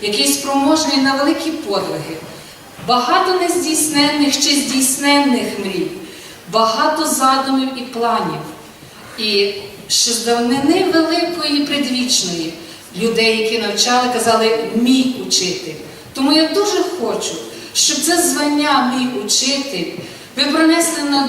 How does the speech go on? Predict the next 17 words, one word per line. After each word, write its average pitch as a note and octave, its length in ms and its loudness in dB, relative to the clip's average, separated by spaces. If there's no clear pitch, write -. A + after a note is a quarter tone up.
довгі D#4+ 520 2
і D#4+ 260 -2
довгі G3+ 360 -2
роки. G3 420 -4
Щастя - 640 2
і F4+ 160 4
миру E4 220 4
в B3+ 40 -2
ваших B3 360 0
домівках, A3 580 -6
здоров'я C4 720 2
і C4 160 -2
благополуччя B3 760 0
вам A#3+ 340 2
і G3+ 40 -6
вашим G#3+ 440 0
рідним. D#3 500 -2